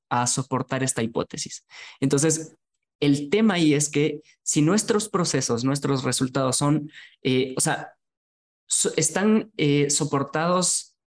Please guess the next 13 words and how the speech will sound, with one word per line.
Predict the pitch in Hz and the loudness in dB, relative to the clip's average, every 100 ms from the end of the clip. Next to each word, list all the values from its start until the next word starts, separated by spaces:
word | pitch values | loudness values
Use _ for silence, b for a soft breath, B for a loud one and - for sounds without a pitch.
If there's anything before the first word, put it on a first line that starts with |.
| - | -6
de | 127 | 0
una | 143 147 | 0 0
forma | 156 147 | 0 0
errónea, | 117 117 127 185 135 143 _ B B B _ _ | 0 0 0 0 -2 -4 _ B B B _ _
eh, | - 139 139 - _ _ - | -2 0 -2 -8 _ _ -4
y | 170 | -2
tal | 165 151 | 0 0
vez | 170 170 | 2 2
no | 151 | 2
fuimos | 156 170 156 127 | 2 2 2 0
lo | 127 | -2
suficientemente | 143 143 147 147 151 147 | -2 0 2 2 2 0
responsables | 127 - 113 117 135 135 123 123 - | -2 -2 -2 0 0 0 0 0 -4